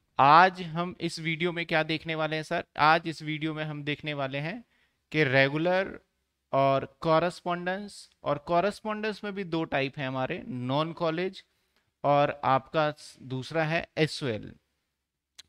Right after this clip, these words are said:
तो काफी सारे बच्चे कंफ्यूज हैं कि सर हम क्या करें, कॉरेस्पॉन्डेंस करें, एसओएल करें, और गर्ल्स के लिए स्पेशली नॉन कॉलेज है। तो एक बार मैं थोड़ा सा आइडिया दे दूं आपको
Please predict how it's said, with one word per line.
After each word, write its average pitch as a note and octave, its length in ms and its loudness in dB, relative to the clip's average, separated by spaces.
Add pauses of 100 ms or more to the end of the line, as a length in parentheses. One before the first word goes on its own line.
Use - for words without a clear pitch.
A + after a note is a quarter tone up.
(500)
तो F#3 80 -2
काफी F3+ 400 4
सारे G3+ 240 2
बच्चे G3 280 -6
कंफ्यूज F#3 540 -4
हैं G#3 220 -6 (360)
कि F3+ 120 -2
सर G3 380 0
हम D#3+ 280 -6
क्या D#3 280 4
करें, A2 380 -6 (680)
कॉरेस्पॉन्डेंस F#3+ 760 0
करें, G3+ 440 -2 (320)
एसओएल F#3+ 500 2
करें, G3 460 -2 (580)
और D#3+ 420 6
गर्ल्स F#3+ 500 4
के G3+ 160 2
लिए E3+ 220 0
स्पेशली F3+ 640 -6
नॉन D3 280 -2
कॉलेज A2 360 -4
है। A#2+ 80 -6
तो - 140 -4
एक C3+ 100 -2
बार D#3+ 120 2
मैं E3+ 120 -2
थोड़ा G#3 440 2
सा G3+ 120 2
आइडिया F3 260 4
दे E3 120 -2
दूं E3+ 160 -6
आपको G3 420 -6